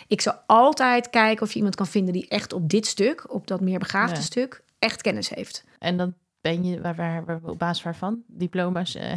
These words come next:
Speaker 1: Ja, nou ja, die zich daar echt in
Speaker 2: <laughs> In?
Speaker 1: verdiept hebben. Die echt, die echt meer kennis hebben, die daar gewoon zich helemaal in verdiept hebben. Want je kunt natuurlijk, eh, eh, ja, een kindercoach, eh,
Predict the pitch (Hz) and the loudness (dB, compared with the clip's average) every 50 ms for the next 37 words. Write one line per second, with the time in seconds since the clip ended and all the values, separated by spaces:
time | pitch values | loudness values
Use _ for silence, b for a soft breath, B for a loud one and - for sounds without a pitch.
0 | 170 - - 294 311 339 - - 277 269 254 240 - 262 233 262 262 - 233 233 | -6 -2 2 4 6 6 6 6 6 6 6 6 6 6 4 4 6 6 6 6
1 | - 262 240 190 - 208 220 214 196 285 294 - 226 202 190 180 170 175 180 - | 6 4 6 8 8 8 8 8 8 6 6 6 4 4 4 4 2 2 0 0
2 | - 202 214 226 - 214 226 - - - - 233 196 226 233 - 233 - - 202 | 2 4 4 6 6 4 2 2 0 -2 2 4 4 6 6 4 4 6 6 6
3 | 208 240 254 247 240 247 233 233 233 233 226 226 208 220 220 190 214 220 233 226 | 8 8 8 6 6 6 4 4 4 4 4 4 6 6 8 8 8 8 8 6
4 | - 208 214 208 202 185 202 185 208 214 220 214 196 196 196 185 - 196 226 214 | 6 4 4 4 4 4 4 4 6 6 6 6 6 4 4 2 2 2 2 2
5 | - 190 180 180 185 190 185 - 196 - 208 196 196 185 - 196 190 190 - 190 | 2 2 2 2 2 2 2 2 2 2 4 4 4 4 2 2 2 2 2 0
6 | 185 185 190 185 - 196 190 180 185 185 180 185 190 - 190 175 165 - - 196 | 2 0 0 0 -2 -2 -2 0 0 -2 -2 -2 -2 0 0 0 -2 -2 -4 -4
7 | 190 180 - 208 196 196 190 - 190 180 190 185 - - - - 202 | -6 -4 -2 -2 -2 -2 0 0 0 0 0 0 -2 -6 -4 -4 -2